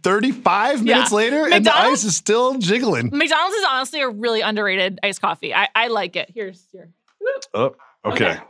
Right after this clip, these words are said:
Speaker 2: Okay.
Speaker 1: Okay.
Speaker 2: Jacoby really can't see anything. He's
Speaker 1: <laughs>
Speaker 2: knocking over his fries. I'm just
Speaker 1: What?
Speaker 2: gonna
Speaker 1: Knocking over? Oh, the one, the plates are for you. Okay.
Speaker 2: Yeah, the
Speaker 1: I
Speaker 2: plates
Speaker 1: get
Speaker 2: are
Speaker 1: it.
Speaker 2: for
Speaker 1: All
Speaker 2: you.
Speaker 1: right. All right.
Speaker 2: And you, 'cause I
Speaker 1: All
Speaker 2: won't
Speaker 1: right.
Speaker 2: know what's what. All
Speaker 1: I'm,
Speaker 2: right,
Speaker 1: I'm
Speaker 2: I'm
Speaker 1: taking three fries.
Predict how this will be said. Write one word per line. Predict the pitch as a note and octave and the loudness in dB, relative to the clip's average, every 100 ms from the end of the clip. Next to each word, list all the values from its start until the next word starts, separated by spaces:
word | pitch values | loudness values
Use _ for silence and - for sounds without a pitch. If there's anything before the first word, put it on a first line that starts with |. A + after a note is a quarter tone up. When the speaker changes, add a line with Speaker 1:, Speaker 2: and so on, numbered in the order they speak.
| - | -2
Speaker 2:
Okay. | A#2+ C#3 C3 | 0 2 0
Speaker 1:
Okay. | F#2 | 0
Speaker 2:
Jacoby | C4 B3+ - E4 | -4 -4 -2 0
really | C4 C#4+ D#4+ | 2 0 0
can't | E4 D#4 C#4+ | 0 0 0
see | C4+ | -2
anything. | A#3+ G#3 G#3 | -2 -2 2
He's | - G#3 G#3 | 2 2 2
Speaker 1:
<laughs> | |
Speaker 2:
knocking | A#3 B3 C4 | 2 2 0
over | C4+ B3 | 0 0
his | C4+ A#3 | -2 -2
fries. | G3+ F3+ F3 - | -4 -2 -4 -6
I'm | A3+ | -4
just | C#3 | 4
Speaker 1:
What? | F3+ A#3+ - | 4 4 0
Speaker 2:
gonna | C3+ D#3 | -2 2
Speaker 1:
Knocking | G3+ A3 | 2 2
over? | D#3+ A#3+ D4 A3+ A3+ - - - | 2 2 2 2 0 -6 -14 -4
Oh, | F#3+ E3 | -2 0
the | C3 | 0
one, | D3+ E3+ | -2 -2
the | C3 | -4
plates | C3 C#3+ F#3 F#3+ | -4 -2 0 0
are | D#3 | -2
for | - | -2
you. | C3 C3 G2+ E2 _ | 0 0 0 -6 _
Okay. | A#2 A2 F2+ | -4 -2 -2
Speaker 2:
Yeah, | |
the | F2 | -2
Speaker 1:
I | |
Speaker 2:
plates | - D3 | -2 0
Speaker 1:
get | D#3 | 2
Speaker 2:
are | D#3 | 0
Speaker 1:
it. | |
Speaker 2:
for | D#3 | -2
Speaker 1:
All | C#3+ | 0
Speaker 2:
you. | |
Speaker 1:
right. | G3+ G3+ - | 2 0 -2
All | D#3+ | -2
right. | F#3 E3 - | -2 -2 -10
Speaker 2:
And | - A3 | -4 -4
you, | - _ _ _ - | -4 _ _ _ -2
'cause | C4 - | 0 4
I | C4 | 4
Speaker 1:
All | |
Speaker 2:
won't | - - | 6 4
Speaker 1:
right. | |
Speaker 2:
know | C#4+ | 2
what's | C4 A#3 | -2 -4
what. | C4 E4+ | -4 -2
All | - | 0
Speaker 1:
I'm, | - D3 | 0 0
Speaker 2:
right, | - | 2
Speaker 1:
I'm | |
Speaker 2:
I'm | E3 | 2
Speaker 1:
taking | D#3+ G3+ F#3 | 2 0 -2
three | D#3 D#3+ | -2 -2
fries. | F3+ A#2+ F#2 A2+ | 0 0 0 -2